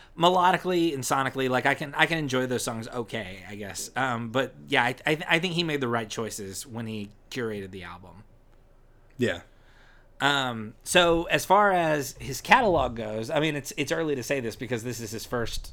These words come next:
Speaker 1: you know, solo, like, non-Drive By Truckers outing. Um, and we'll be able to sort of rank them as we go later on as we enter into new discussions. But, um, how are you feeling just, uh, at face value right now? How are you feeling in terms of, like, how this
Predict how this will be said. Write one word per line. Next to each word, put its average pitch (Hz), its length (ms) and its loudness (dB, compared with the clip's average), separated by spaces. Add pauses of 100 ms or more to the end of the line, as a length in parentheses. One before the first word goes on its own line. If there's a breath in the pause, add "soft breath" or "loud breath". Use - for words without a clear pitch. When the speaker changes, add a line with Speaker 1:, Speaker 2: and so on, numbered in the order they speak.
(120)
Speaker 1:
you 120 100 -8
know, 113 80 -6
solo, 127 380 -2
like, 127 200 -2
non-Drive 120 520 -2
By 107 80 -6
Truckers 107 360 -6
outing. 101 320 -8 (600 soft breath)
Um, 127 240 -2
and 131 80 -2
we'll 139 100 0
be 135 140 2
able 127 140 2
to 123 100 -2
sort 131 200 0
of 110 120 -8 (340)
rank 120 560 -2
them 131 140 -4
as 107 120 -6
we 113 100 -6
go 117 540 0 (120)
later 120 280 0
on 123 180 0
as 110 120 -6
we 123 180 -6 (200)
enter 127 260 -4
into 117 220 -6
new 117 200 -6
discussions. 107 540 -8
But, 113 220 -6 (560 loud breath)
um, 135 280 2
how 190 240 4
are 262 80 4
you 262 160 0
feeling 160 400 -2
just, 151 260 -2
uh, 156 220 4
at 151 160 4
face 170 160 -4
value 139 480 2
right 127 200 0
now? 127 140 0
How 131 120 2
are 165 60 2
you 156 120 0
feeling 143 300 -2
in 127 100 -6
terms 127 260 -4
of, 120 140 -2
like, 120 160 -2
how 127 180 2
this 123 380 -6